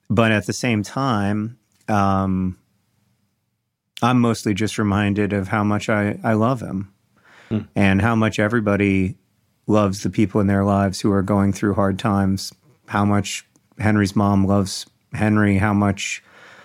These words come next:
Speaker 1: love is the force in the world that, that holds it all together. And when we work from that ground, from that ground of,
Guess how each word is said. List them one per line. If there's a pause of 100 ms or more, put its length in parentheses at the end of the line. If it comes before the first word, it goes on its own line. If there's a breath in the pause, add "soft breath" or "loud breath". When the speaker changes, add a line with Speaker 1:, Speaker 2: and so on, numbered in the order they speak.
(180 loud breath)
Speaker 1:
love
is
the
force
in
the
world
that,
that
holds
it
all
together. (640 soft breath)
And (280)
when
we
work
from (120)
that
ground,
from
that
ground
of,